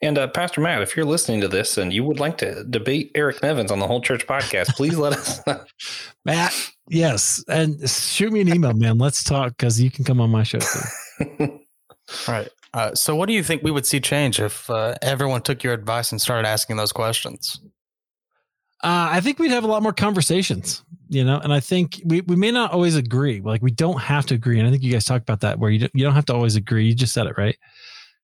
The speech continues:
Speaker 2: We have to agree to be unified. But at least if we're aware of why people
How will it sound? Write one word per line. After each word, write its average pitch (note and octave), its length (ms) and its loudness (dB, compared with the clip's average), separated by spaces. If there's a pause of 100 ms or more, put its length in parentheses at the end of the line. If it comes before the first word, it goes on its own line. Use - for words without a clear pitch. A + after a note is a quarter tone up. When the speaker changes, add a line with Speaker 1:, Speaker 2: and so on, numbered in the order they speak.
Speaker 2:
We C#3+ 60 2
have D3+ 60 0
to D#3 80 0
agree B2+ 540 2
to A#2+ 120 -4
be A#2 100 2
unified. G2+ 520 0 (120)
But C3+ 420 0 (720)
at A2+ 160 -6
least E3+ 360 2
if D#3+ 100 0
we're C#3+ 160 4
aware A#2+ 540 2
of G#2 280 -2
why A2 320 2
people A#2+ 560 0